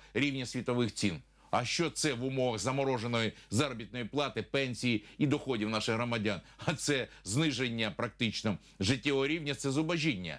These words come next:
І це підвищення цін на ті самі продукти і послуги, які,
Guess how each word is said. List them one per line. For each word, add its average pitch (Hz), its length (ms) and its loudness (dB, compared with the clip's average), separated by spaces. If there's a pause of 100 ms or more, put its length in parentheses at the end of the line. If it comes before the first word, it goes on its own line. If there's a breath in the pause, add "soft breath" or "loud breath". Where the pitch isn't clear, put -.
(200 loud breath)
І 120 80 4
це 156 180 2
підвищення 185 680 0
цін 196 260 0
на 190 80 0
ті 180 160 -4
самі 175 260 0
продукти 156 640 0 (160 loud breath)
і 160 360 2
послуги, 113 460 0
які, 117 380 0